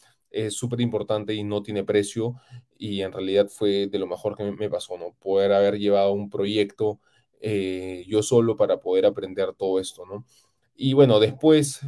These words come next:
para el tema de, eh, bueno, el primer proyecto lo hice con negociación con el propietario, eh, no lo hice con junta de capital,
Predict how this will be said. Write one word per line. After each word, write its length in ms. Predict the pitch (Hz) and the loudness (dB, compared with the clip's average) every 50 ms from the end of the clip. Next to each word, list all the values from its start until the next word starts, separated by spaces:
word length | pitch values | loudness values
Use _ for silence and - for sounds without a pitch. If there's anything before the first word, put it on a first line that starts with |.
| 143 - _ | -12 -4 _
para 200 | - 123 113 104 | 2 2 2 0
el 120 | 101 101 - | -2 -2 0
tema 320 | 127 120 123 127 127 127 | 0 2 4 4 6 6
de, 580 | 127 120 113 107 104 101 98 95 95 92 87 - _ _ _ _ _ _ _ _ _ _ | 6 4 4 2 2 0 0 -2 -4 -8 -10 -12 _ _ _ _ _ _ _ _ _ _
eh, 160 | - 92 110 | -4 -4 -2
bueno, 380 | 104 110 104 98 92 101 - - _ _ _ _ _ _ | 0 0 -2 -2 -4 -8 -12 -16 _ _ _ _ _ _
el 160 | - 120 117 | -4 -4 -4
primer 320 | 120 110 113 120 120 123 120 | -4 -4 0 0 0 0 0
proyecto 540 | 127 127 127 131 135 139 139 135 - 147 143 | 0 0 0 2 2 0 0 0 0 0 2
lo 140 | 135 117 107 | 2 2 0
hice 460 | 110 113 113 - - 127 123 120 127 - _ _ _ | 0 -2 -4 -2 -2 -2 -2 -2 -6 -12 _ _ _
con 220 | - - 117 107 104 | -8 -6 -4 -4 -2
negociación 560 | 101 98 95 95 - 104 101 - 120 117 110 | -2 -2 -2 -4 -6 -6 -4 -2 -2 -2 -2
con 160 | 120 120 117 | -2 -2 -2
el 100 | 110 107 | -2 -4
propietario, 680 | 104 104 98 101 104 101 139 135 127 123 120 131 147 143 _ _ _ _ _ _ _ _ _ _ _ | -6 -6 -6 -6 -2 0 2 2 2 2 0 -2 -4 -8 _ _ _ _ _ _ _ _ _ _ _
eh, 240 | - 104 101 98 | -4 -2 -2 0
no 140 | 98 110 123 | 0 2 2
lo 120 | 123 117 120 | 4 4 4
hice 200 | 120 120 131 127 | 4 2 -2 -4
con 160 | 113 107 101 | -4 -6 -6
junta 260 | - - 113 107 113 | -6 -8 -4 -2 -2
de 80 | 113 110 | -2 -2
capital, 560 | 104 98 - 101 98 110 113 117 135 139 | -2 -4 -6 0 4 4 4 4 2 -2